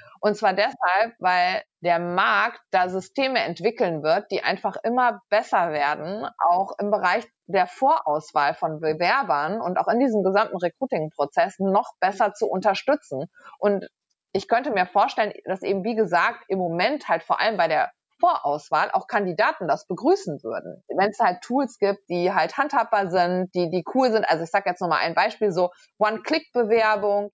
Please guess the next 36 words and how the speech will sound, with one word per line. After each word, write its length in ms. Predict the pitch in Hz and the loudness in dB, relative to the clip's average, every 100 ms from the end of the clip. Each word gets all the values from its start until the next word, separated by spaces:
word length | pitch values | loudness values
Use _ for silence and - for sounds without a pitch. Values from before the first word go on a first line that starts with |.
| - | -6
Die 100 | 175 | -4
Kandidaten 680 | - 277 262 214 254 277 180 | -2 0 2 2 0 -2 0
wollen 200 | 190 240 | 0 2
eigentlich 420 | 151 180 190 - | -2 -4 -8 -8
nicht 180 | 151 - | -8 -4
mehr 160 | 160 | -2
ewig 260 | 214 190 185 | 2 0 0
lange 380 | 151 147 135 139 | -2 0 -2 -2
Bewerbungsanschreiben 1120 | 165 185 185 180 147 131 147 - 113 127 147 | -2 0 0 -2 -4 -6 -6 -2 0 0 -2
machen. 300 | 139 135 156 | -4 -4 -4
Die 100 | 180 | -2
wollen's 240 | 233 269 - | 0 0 -2
einfach 420 | 175 262 - 175 | -4 0 -2 -2
haben, 320 | 139 120 113 139 | -2 -4 -4 0
ja. 180 | 190 | 0
Am 120 | 196 208 | 2 0
liebsten, 320 | 277 - 208 | 0 0 0
dass, 140 | 202 - - - - | 0 -2 -20 -14 -6
dass 120 | 196 | -2
sie 40 | |
einfach 300 | - 262 285 | 0 0 0
nur 200 | 226 220 | 2 2
auf 140 | 185 180 | 2 -2
einen 80 | 175 | -10
Klick 260 | - 294 - _ - - | -4 -4 -4 _ -2 0
irgendwo 220 | 220 220 | 0 0
drauf, 180 | 202 202 | 0 0
also 200 | 175 170 | 0 0
ich 160 | 180 262 | -2 -2
hab 100 | - | -4
ein 60 | |
Social-Media-Profil 1040 | - 202 175 196 320 330 254 - 247 262 240 | -2 -4 -2 0 2 2 0 -2 -4 -2 0
bei 140 | 156 | 0
Xing 340 | - 311 330 254 | -2 -4 -2 0
oder 320 | 240 226 220 | 2 2 2
so, 180 | 247 | 0